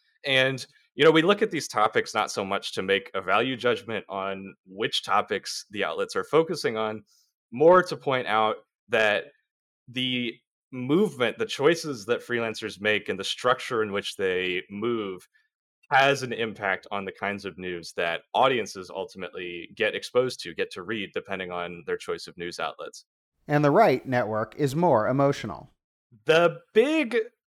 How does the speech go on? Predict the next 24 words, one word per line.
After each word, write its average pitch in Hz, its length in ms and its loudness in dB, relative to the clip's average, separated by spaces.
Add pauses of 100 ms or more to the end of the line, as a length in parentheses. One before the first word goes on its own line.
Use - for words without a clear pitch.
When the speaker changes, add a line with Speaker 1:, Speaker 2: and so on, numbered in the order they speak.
Speaker 1:
takeaway 123 600 2
from 123 200 -6
the 110 100 -4
stylistic 117 720 0
differences 92 880 -6 (340)
is 110 280 -2
that 123 200 0
we 120 120 -6
see 147 560 0 (680)
right-leaning 123 800 0
media, 107 680 -2 (140)
contributors 127 680 -2
to 117 80 -2
right-leaning 101 520 0
media, 90 480 -2 (440)
tend 139 440 -2 (280)
to 117 540 -6
use 113 400 -8
more 113 720 0 (240)
affect, 147 720 2 (140)
specifically 131 720 -4
more 110 320 0
negative 104 600 0
emotion 90 720 -6